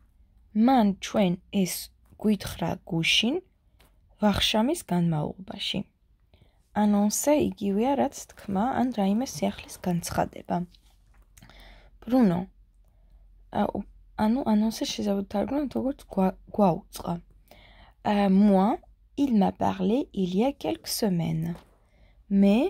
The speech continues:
ის მა-, ე, ის ამაზე მე მესაუბრა რამდენიმე კვირის,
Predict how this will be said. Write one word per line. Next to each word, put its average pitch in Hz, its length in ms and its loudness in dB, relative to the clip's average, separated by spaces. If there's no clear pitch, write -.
ის 247 260 -4
მა-, 196 340 0
ე, 208 320 2
ის 302 380 -2
ამაზე 175 500 0
მე 190 160 2
მესაუბრა 185 800 -2
რამდენიმე 180 560 0
კვირის, 202 440 -6